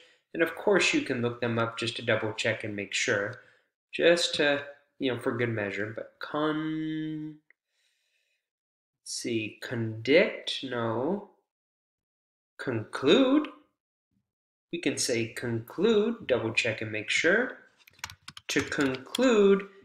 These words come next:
is to finish something, right? To decide that something is true,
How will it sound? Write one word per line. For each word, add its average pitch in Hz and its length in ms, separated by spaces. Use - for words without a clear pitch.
is 135 200
to 139 100
finish 127 560
something, - 380
right? 113 260
To 139 80
decide 151 520
that 127 140
something 131 460
is 110 160
true, 196 760